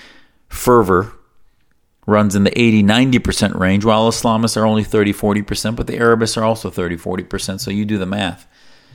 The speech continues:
But the bottom line is, is now these polls show that there is hope. There is hope that p-, opinions can shift quickly.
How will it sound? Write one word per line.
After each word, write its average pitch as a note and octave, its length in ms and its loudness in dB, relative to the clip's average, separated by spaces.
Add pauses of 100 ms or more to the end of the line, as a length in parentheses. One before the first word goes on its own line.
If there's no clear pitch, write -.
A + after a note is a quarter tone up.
(640)
But - 120 -2
the F#2+ 60 -2
bottom G#2+ 280 2
line G2+ 260 4
is, F#2 140 2
is F2+ 120 -2
now F#2 120 4
these F2+ 200 0
polls F#2+ 320 0
show F2+ 400 2 (280)
that F#2 160 -2
there F#2+ 200 0
is E2+ 120 -6
hope. - 300 2 (840)
There F#2+ 200 2
is F#2+ 180 0
hope F#2 360 -2 (640)
that - 300 -2
p-, A#2+ 180 2
opinions A2 540 2
can F#2+ 160 -2
shift - 280 -4
quickly. - 460 -2